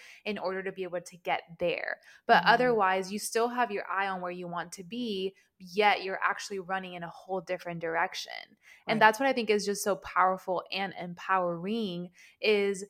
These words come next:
Speaker 1: it's not about how much money can we have and, like, we just wanna be, like, millionaires and billionaires. Like, I mean, sure, that'd be great. But at the same time, it's the freedom that money brings.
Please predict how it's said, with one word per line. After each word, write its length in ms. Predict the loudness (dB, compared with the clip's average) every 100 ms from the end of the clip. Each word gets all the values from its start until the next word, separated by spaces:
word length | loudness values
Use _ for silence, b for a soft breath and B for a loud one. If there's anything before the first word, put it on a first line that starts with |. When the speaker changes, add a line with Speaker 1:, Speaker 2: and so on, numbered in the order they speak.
| _
Speaker 1:
it's 200 | -8 -4
not 220 | 2 2 2
about 640 | 2 4 4 4 2 0
how 140 | -2 -6
much 240 | -8 -8
money 320 | -4 -2 -4
can 160 | -6 -10
we 100 | -10
have 460 | -2 2 4 2
and, 160 | 0 -4
like, 220 | -6 -4
we 100 | -6
just 180 | -6 -8
wanna 160 | -8 -8
be, 220 | -6 -4
like, 200 | -4 -4
millionaires 580 | -2 0 0 0 -2 -2
and 100 | -2
billionaires. 480 | -2 -2 -8 -6
Like, 180 | -4 -6 b b 0
I 60 | 2
mean, 100 | 2
sure, 180 | 4
that'd 140 | 4 4
be 80 | 0
great. 480 | 4 6 6 2 -4 B B _ 6
But 160 | 8
at 120 | 8 4
the 100 | 0
same 340 | -2 -4 -6
time, 560 | -8 -2 0 2 -2 -4
it's 260 | -4 -4 -4
the 100 | -4
freedom 500 | -4 -2 -2 -2 -2
that 180 | -4 -4
money 380 | -6 -4 -8 -8
brings. 560 | -6 -6 -6 -12 -14